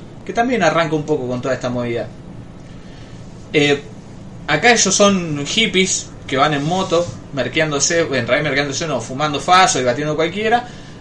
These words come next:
se encuentran con personajes, van a una comuna, eh, como que hay un montón de eventos así que claramente iban diciendo, "Bueno, ahora que pase tal cosa", y lo filmaban. Lo que sí siempre está, está claro es que ellos son como una especie de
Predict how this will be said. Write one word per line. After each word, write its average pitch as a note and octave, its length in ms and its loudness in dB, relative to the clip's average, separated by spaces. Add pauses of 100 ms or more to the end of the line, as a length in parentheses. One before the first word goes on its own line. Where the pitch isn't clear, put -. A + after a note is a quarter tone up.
(160)
se - 160 -2
encuentran F#3 380 2
con C#3 140 -2
personajes, C#3 1120 4
van C#3 180 2
a C#3 40 0
una B2 200 -2
comuna, C#3+ 920 2 (440)
eh, B2 580 2 (160)
como C3 200 -2
que C#3+ 100 0
hay G3 80 6
un G3 60 4
montón E3+ 320 0
de D#3 60 4
eventos D#3 320 4
así C3+ 280 2
que C#3 120 0
claramente D3 500 4
iban C3+ 320 2
diciendo, D3 360 0
"Bueno, D#3+ 220 4
ahora E3 220 6
que - 80 0
pase D#3+ 240 2
tal B2+ 200 4
cosa", C3 260 0
y - 20 -4
lo G#2+ 100 -6
filmaban. D#3+ 600 2 (540)
Lo C3+ 160 0
que D3+ 100 2
sí G#3 180 4
siempre G3+ 400 2
está, F#3+ 300 2 (140)
está D#3+ 320 2
claro G3+ 360 6 (300)
es D#3+ 140 0
que F#3 120 0
ellos F3+ 180 2
son F3+ 140 -2
como F3 140 -6
una F3 80 0
especie E3+ 460 2
de F#3+ 260 2